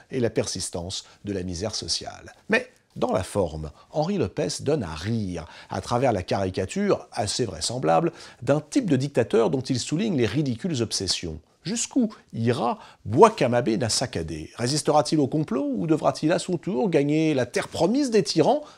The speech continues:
la Suisse, avec ses banques, ses hôtels et ses cliniques privées ?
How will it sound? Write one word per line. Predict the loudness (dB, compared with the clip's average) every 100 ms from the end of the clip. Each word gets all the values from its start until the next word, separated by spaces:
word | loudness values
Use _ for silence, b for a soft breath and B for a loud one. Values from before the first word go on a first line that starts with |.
| B
la | -4
Suisse, | -2 -2 -4 B B B
avec | 2 4 2
ses | 2 2
banques, | 4 4 0 -2
ses | 0 2
hôtels | 2 2 2 0 -2
et | -2
ses | 0 0 0
cliniques | -2 -2 -4
privées ? | -2 0 0 -2